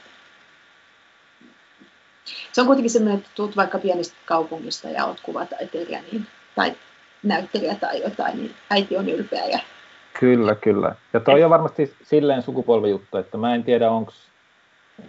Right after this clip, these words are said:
Speaker 2: mä en ole lukenut esimerkiksi Johannes Ekholmin uutta kirjaa, mut mä voin kuvitella, että silloin niinku, vaikka ei se nyt mua oikeasti niin monta vuotta nuorempi ole, mut sillä on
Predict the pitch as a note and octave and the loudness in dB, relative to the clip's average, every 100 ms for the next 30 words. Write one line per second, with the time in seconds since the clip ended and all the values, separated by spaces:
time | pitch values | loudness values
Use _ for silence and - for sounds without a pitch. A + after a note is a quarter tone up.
0 | - - C#3 C#3 C#3+ C#3 A#2 A2 - A#2+ | -16 -8 0 2 4 4 2 -2 -4 -2
1 | A2+ G2+ A2 G#2 - F#2+ G2 F#2+ G#2 - | -2 0 -2 -2 -4 -4 -4 -4 -6 -4
2 | G#2+ - - A2+ A2+ A2 A#2 G#2 G#2 G#2 | -2 -4 -2 2 2 4 2 2 2 2
3 | C3 A#2 G#2 G2+ A2+ G#2+ _ _ _ _ | 4 4 4 0 -4 -8 _ _ _ _
4 | _ _ _ - - G2+ G2+ G2+ A2+ G#2 | _ _ _ -14 -4 0 0 -2 0 2
5 | G2+ G2 - - G#2 G2 - - - A#2+ | 2 0 -6 -8 -6 -4 -2 -2 -2 -2
6 | E3 C3 G#2 G#2+ G#2+ G#2+ B2 | 2 2 4 2 2 -2 2